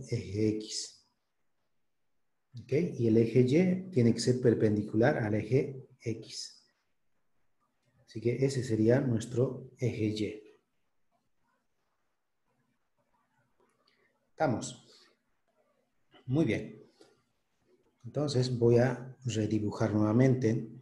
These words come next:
el eje X y el eje Y. El eje X y el eje Y, claro, lo he rotado para que se entienda mejor.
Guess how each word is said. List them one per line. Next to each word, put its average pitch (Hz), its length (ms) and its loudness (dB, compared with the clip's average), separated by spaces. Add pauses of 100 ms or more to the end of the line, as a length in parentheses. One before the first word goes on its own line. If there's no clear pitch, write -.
el 107 120 -6
eje 110 320 4
X 113 340 0
y 104 60 0
el 101 100 -2
eje 120 220 0
Y. 120 140 4 (2500)
El 101 160 -10
eje 113 340 -2
X - 540 0 (1400)
y 107 220 0
el 104 100 2
eje 107 280 -2
Y, 143 500 2
claro, 127 580 2
lo 113 240 8
he 113 80 10
rotado 117 460 6
para 101 220 -2
que 92 60 -10
se - 100 -8
entienda 101 360 -4
mejor. 143 600 -2